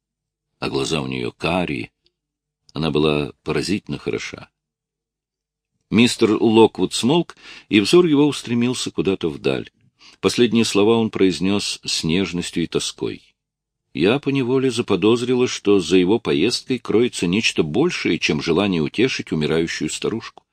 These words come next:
Постукивание колёс поезда убаюкивало, и веки мистера Локвуда постепенно смежились. Я осталась наедине со своими мыслями.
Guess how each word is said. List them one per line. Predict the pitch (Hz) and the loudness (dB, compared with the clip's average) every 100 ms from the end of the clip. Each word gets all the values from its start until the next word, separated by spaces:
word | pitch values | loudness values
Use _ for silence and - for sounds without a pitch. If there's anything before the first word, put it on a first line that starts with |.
| _ _ _ _ _ _ _ _ _ _ _ | _ _ _ _ _ _ _ _ _ _ _
Постукивание | - 110 - 151 147 147 143 | -2 0 0 0 2 2 2
колёс | 123 120 131 - | 4 4 4 2
поезда | 104 120 104 95 104 | 4 4 4 4 4
убаюкивало, | - 90 85 80 143 - 135 135 - - - - | 4 2 2 2 -2 -2 0 0 -2 -10 -18 0
и | 90 | 4
веки | 92 107 - 92 80 - | 6 6 4 2 2 2
мистера | 80 80 - 69 64 | -2 -4 -4 -6 -2
Локвуда | 64 135 151 135 - | 2 2 2 -2 -4
постепенно | - - - 73 80 76 76 | -4 -6 -4 -2 -2 -4 -6
смежились. | - - 69 60 57 52 - - _ - - - | -10 -6 -6 -6 -8 -8 -12 -16 _ -20 -16 -2
Я | 143 151 | 2 4
осталась | - 87 - 87 73 - 71 | 2 -2 0 2 2 -2 -4
наедине | 76 65 69 78 156 | -4 -4 -4 -4 -4
со | - 64 | -4 -6
своими | - 67 117 | -4 -6 -6
мыслями. | 107 - - 98 104 | -8 -10 -12 -12 -16